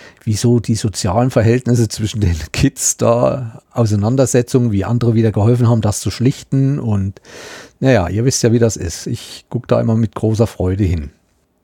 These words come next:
Ähm, Ruhezeiten gab's keine. Also es war auch keine Schranke hoch und runter. Es gab einen Schlüssel für jeden, sodass man aus einigen Toren raus konnte. Zum Beispiel auch hinten zum Strand gab's ein Tor. Das war aber tagsüber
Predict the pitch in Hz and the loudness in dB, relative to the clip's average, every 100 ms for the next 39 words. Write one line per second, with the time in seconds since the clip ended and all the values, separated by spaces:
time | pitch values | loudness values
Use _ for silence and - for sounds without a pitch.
0 | _ - 147 151 147 135 135 190 - 175 | _ 0 2 2 0 0 2 2 0 0
1 | 170 170 151 104 - - 113 123 196 262 | 2 2 0 0 -4 -4 0 2 2 0
2 | - _ _ _ _ _ 123 123 110 110 | -4 _ _ _ _ _ -4 -2 -2 0
3 | 117 - 117 95 - - 160 165 143 147 | 0 0 -2 -2 -2 -2 0 0 0 0
4 | 147 131 143 156 147 147 - _ _ _ | -2 -2 0 2 2 2 -6 _ _ _
5 | - 117 - 117 113 - 110 95 127 175 | -6 -4 -2 0 0 0 -4 -2 0 2
6 | 220 240 - _ _ _ - 139 143 170 | 2 0 -4 _ _ _ -4 0 2 2
7 | 170 175 165 139 120 123 123 117 107 - | 0 -2 -4 -4 -2 0 0 0 0 -2
8 | - 113 110 98 - 131 156 165 156 139 | -2 -2 -2 -4 -2 2 2 2 0 0
9 | 160 - 160 165 165 165 - 113 117 117 | 0 -2 0 0 0 -4 -8 -2 0 0
10 | - - 127 127 123 - - - _ - | -4 -2 2 2 2 -2 -18 -20 _ -2
11 | 117 120 123 - 107 - - 143 - 135 | 0 0 -2 -2 -4 -2 -2 -2 0 -4
12 | - 143 - 131 135 127 - - 110 - | -2 -6 0 2 4 2 -6 -10 -6 -2
13 | 107 101 113 110 127 110 92 | -2 0 0 0 -2 -2 -2